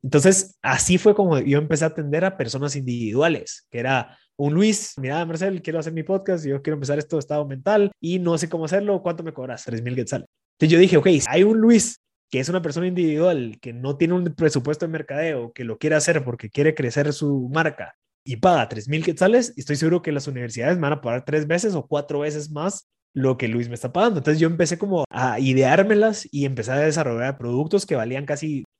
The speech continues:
trece mil quetzales, como dos mil dólares. Entonces me empecé a acercar a las universidades y les empecé a ofrecer esos productos. Y en diciembre del dos mil diecinueve, eh, ya se iba a acabar el año y yo recuerdo que no había vendido nada, me llega un correo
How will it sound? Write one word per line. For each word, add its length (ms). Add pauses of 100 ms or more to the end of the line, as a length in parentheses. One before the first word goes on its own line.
(160)
trece 200
mil 100
quetzales, 240
como 180
dos 220
mil 160
dólares. 380 (340)
Entonces 200
me 60
empecé 200
a 20
acercar 240
a 40
las 180
universidades 600
y 60
les 140
empecé 200
a 40
ofrecer 260
esos 160
productos. 540 (280)
Y 360 (320)
en 260
diciembre 560
del 160
dos 160
mil 160
diecinueve, 640 (320)
eh, 180
ya 160
se 80
iba 80
a 40
acabar 260
el 100
año 300
y 80
yo 100
recuerdo 300
que 80
no 100
había 200
vendido 360
nada, 320 (300)
me 200
llega 220
un 120
correo 480